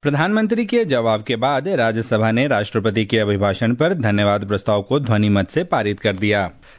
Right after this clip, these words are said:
लोकसभा की कार्यवाही आज विपक्ष के हंगामे के कारण लगातार बाधित रही और तीन बार के स्थगन के बाद कल तक के लिए स्थगित कर दी गई।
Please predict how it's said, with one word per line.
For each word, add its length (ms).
लोकसभा 520
की 180
कार्यवाही 680
आज 320
विपक्ष 520
के 180
हंगामे 460
के 160
कारण 420
लगातार 560
बाधित 360
रही 260
और 220
तीन 240
बार 180
के 180
स्थगन 340
के 120
बाद 340
कल 180
तक 200
के 140
लिए 120
स्थगित 340
कर 180
दी 140
गई। 240